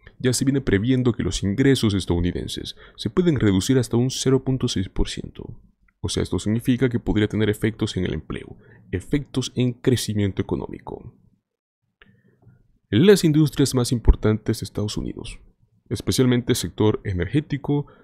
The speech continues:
sector de automotriz, van a verse afectadas. O sea, no estamos, como les dije, hablando solo de números.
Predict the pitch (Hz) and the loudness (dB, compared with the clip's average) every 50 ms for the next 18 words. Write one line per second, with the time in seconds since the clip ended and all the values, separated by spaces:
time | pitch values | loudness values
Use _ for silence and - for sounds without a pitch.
0 | - - - _ _ _ - - - 90 85 - - 101 95 95 92 90 - - | -20 -20 -20 _ _ _ -12 -6 -6 -6 -4 0 2 2 2 2 0 -2 -4 -6
1 | - - 110 - - _ - - 107 95 - 82 85 87 - 117 139 143 135 - | -8 -12 -14 -18 -20 _ -8 -4 -2 -2 -2 0 -2 -2 -2 0 0 0 -2 -4
2 | - - - - - - - - - _ _ _ _ _ _ _ _ _ - 101 | -6 -6 -6 -6 -6 -6 -10 -20 -20 _ _ _ _ _ _ _ _ _ -4 -2
3 | 127 165 180 139 110 110 117 117 117 - - 123 - - - - - _ - - | 0 2 2 2 2 2 0 0 -2 -4 -4 -6 -6 -8 -14 -16 -14 _ -12 -14
4 | _ - - - - - - - - - - - _ _ _ _ _ - _ _ | _ -10 -14 -14 -14 -14 -18 -18 -18 -18 -18 -20 _ _ _ _ _ -20 _ _
5 | - - - - - 98 92 101 113 117 - 113 117 135 135 - - - 95 90 | -20 -12 -8 -4 -2 0 0 0 0 0 0 0 0 0 -2 -4 -4 -4 -2 -2
6 | 87 85 - 113 110 113 - - - 98 98 95 104 110 110 98 - - 92 95 | -2 -2 -2 -4 -4 -4 -6 -6 -4 -4 -2 0 0 0 -2 -2 -2 -2 -2 0
7 | 101 98 123 180 170 131 - - - - | 0 2 2 2 2 2 0 -4 -10 -12